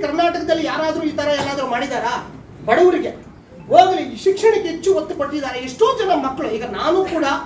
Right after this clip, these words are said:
ಕಾಲೇಜಲ್ಲಿ ಓದುವ ಕಡೆ ಕಾರಣ ಬಟ್ಟೆ ಇಲ್ಲದೆ ಚಪ್ಪಲಿ ಇಲ್ಲದೆ ಬಂದಿರೋನು ಇವತ್ತು ಲಾಯರ್ ಆಗಿದ್ದೀನಿ ನಾನು. ಆ ಕಷ್ಟ ಏನು ಅನ್ನೋದು ನಮಗೆ ಗೊತ್ತು, ಊಟ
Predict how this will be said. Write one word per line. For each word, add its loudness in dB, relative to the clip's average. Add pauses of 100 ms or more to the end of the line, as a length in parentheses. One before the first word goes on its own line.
(480)
ಕಾಲೇಜಲ್ಲಿ 4
ಓದುವ 2 (140)
ಕಡೆ -6 (140)
ಕಾರಣ -4 (160)
ಬಟ್ಟೆ -6
ಇಲ್ಲದೆ -2 (100)
ಚಪ್ಪಲಿ -2
ಇಲ್ಲದೆ 0
ಬಂದಿರೋನು -2
ಇವತ್ತು -6
ಲಾಯರ್ 0
ಆಗಿದ್ದೀನಿ -6
ನಾನು. -12 (100)
ಆ -14 (100)
ಕಷ್ಟ -8 (160)
ಏನು -4
ಅನ್ನೋದು -4
ನಮಗೆ -8
ಗೊತ್ತು, -10 (420)
ಊಟ -2